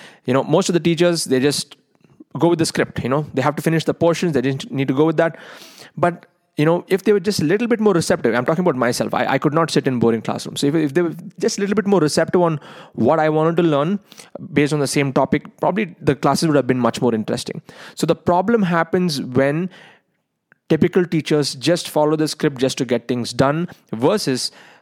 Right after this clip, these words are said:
someone who just, who, who's able to absorb the audience, what's the energy of the audience, and makes it fun and makes the entire learning experience so much more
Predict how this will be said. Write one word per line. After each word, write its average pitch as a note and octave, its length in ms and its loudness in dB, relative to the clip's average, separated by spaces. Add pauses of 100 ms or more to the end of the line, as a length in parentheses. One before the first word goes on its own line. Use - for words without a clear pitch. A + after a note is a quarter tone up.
someone D3+ 400 0
who C#3 160 -2
just, - 480 -4
who, D3+ 300 0
who's C#3+ 200 0
able E3+ 200 0
to F#3 100 4
absorb C3 560 0
the F#3 80 2
audience, D#3 420 2
what's C3+ 240 0
the B2 80 -2
energy C#3 260 0
of D3 120 2
the D3+ 80 2
audience, C#3 340 0
and A#2 200 0
makes C#3+ 260 0
it C#3+ 100 -2
fun D3 240 0
and B2+ 140 0
makes D#3+ 180 0
the C3+ 60 0
entire C3+ 260 2
learning C3 300 2
experience C3+ 500 0
so C3+ 140 2
much B2+ 260 -2
more B2 240 0